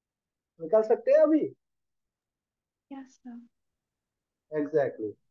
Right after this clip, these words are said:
Speaker 1: तो distance नहीं दिया है, पर हमको क्या बोल दिया है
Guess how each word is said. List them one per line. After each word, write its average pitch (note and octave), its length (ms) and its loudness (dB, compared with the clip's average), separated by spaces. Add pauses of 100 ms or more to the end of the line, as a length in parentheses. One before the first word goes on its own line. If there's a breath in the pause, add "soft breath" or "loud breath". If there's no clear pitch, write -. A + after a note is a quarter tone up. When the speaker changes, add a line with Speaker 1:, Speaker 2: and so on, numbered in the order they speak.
(340)
Speaker 1:
तो A#3+ 80 6 (160)
distance D4+ 720 0 (2000)
नहीं B3 280 6
दिया B3 280 6
है, B2+ 200 4 (880)
पर B3+ 180 6
हमको A3 380 2
क्या B3 260 4
बोल B3+ 300 4
दिया B3+ 180 4
है E4 140 -4